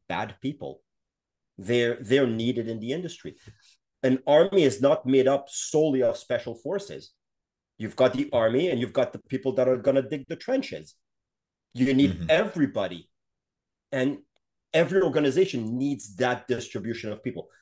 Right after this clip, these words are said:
Speaker 1: You can't just have high-level thinkers and problem solvers all over the place. They're going to start clashing. Their personalities will clash. You need the workers. Yeah, and you know what?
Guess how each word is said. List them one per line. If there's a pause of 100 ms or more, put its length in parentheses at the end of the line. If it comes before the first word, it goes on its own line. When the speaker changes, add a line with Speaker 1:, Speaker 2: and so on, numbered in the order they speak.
(100)
Speaker 1:
You
can't
just
have (340)
high-level
thinkers (560)
and
problem
solvers (140)
all
over
the (100)
place. (380)
They're (120)
going
to
start
clashing. (520)
Their (120)
personalities
will (100)
clash. (280)
You
need
the (160)
workers. (560)
Yeah,
and
you
know
what?